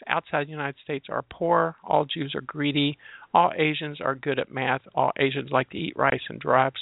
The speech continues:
slow. All Irish people are drunks and eat potatoes. All Americans are generally considered to be friendly, generous,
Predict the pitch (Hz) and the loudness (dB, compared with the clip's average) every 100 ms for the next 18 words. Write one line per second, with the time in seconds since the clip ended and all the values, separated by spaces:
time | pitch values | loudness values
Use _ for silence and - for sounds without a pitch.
0 | - 180 190 185 180 _ - _ _ - | 2 6 6 2 -2 _ -20 _ _ 2
1 | 151 - 151 151 - 156 143 151 127 127 | 2 2 0 0 -4 -10 -4 -2 -2 -2
2 | 143 143 143 - 147 - 151 160 - - | -2 0 -4 -12 -12 -8 -10 -10 -14 -14
3 | 147 - 175 170 170 165 170 156 - _ | -12 2 6 6 6 4 -2 -4 -12 _
4 | - - - - 160 151 147 147 147 139 | -20 -20 -6 4 6 6 2 0 -2 -12
5 | 143 151 143 139 - - 147 135 139 131 | -6 -4 -2 -4 -8 -6 -4 -4 -4 -8
6 | - - 170 165 165 147 _ _ _ _ | -2 2 2 2 -2 -4 _ _ _ _
7 | _ _ _ _ _ _ _ _ - 165 | _ _ _ _ _ _ _ _ 2 4
8 | 156 147 | 4 2